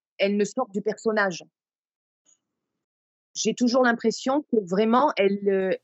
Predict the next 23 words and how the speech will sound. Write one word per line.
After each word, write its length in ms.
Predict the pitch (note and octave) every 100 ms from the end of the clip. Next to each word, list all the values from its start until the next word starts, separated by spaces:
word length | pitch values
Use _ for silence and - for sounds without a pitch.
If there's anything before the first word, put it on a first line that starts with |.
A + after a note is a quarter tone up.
| _
elle 200 | F3+ G3
reste 380 | F#3 C4+ C#4 B3
dans 160 | G#3 G3+
la 100 | G3+
peau 160 | A#3+
de 80 | G#3
Darby. 440 | G3 - F#3 A#3 _ _ _ _ _ _
Et, 500 | F3 F#3+ F#3 F3+ F3+ F3
enfin, 160 | -
moi, 140 | D3+ A3+
c'est, 200 | - -
déjà, 260 | F#3+ A#3 C#4+
c'est 120 | C#4+
un 80 | A3
personnage, 400 | G#3+ A3 A3+ B3+
c'est 80 | G#3+
un 60 | G3
type 160 | B3+
de 80 | G#3
personnage 480 | G#3 A3 A3+ A3 B3+
que 80 | G3+
j'aime 180 | F3+ F#3+
énormément. 540 | F#3+ F3+ F#3+ F3+ D#3+